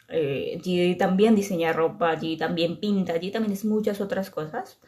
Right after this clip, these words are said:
eh, y creo que eso lo hace mi bias. O sea, yo creo que nunca elegí un bias acá. Mi mejor amiga me inició en el K-pop con este grupo porque este es su grupo favorito y G-Dragon es su ultimate bias. Y así es como yo lo conocí y me parece increíble.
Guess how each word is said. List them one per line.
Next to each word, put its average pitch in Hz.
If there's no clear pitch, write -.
eh, 170
y -
creo 185
que 214
eso 247
lo 226
hace 262
mi 240
bias. 262
O 226
sea, -
yo 233
creo 240
que 247
nunca 254
elegí 254
un 196
bias 214
acá. 254
Mi 196
mejor 190
amiga 196
me 214
inició 202
en 175
el 214
K-pop 156
con 170
este -
grupo 165
porque 165
este 156
es 156
su -
grupo 170
favorito 165
y 180
G-Dragon 151
es 160
su 156
ultimate 175
bias. 151
Y 220
así 220
es 190
como 214
yo 233
lo 202
conocí 202
y 233
me 220
parece 175
increíble. 196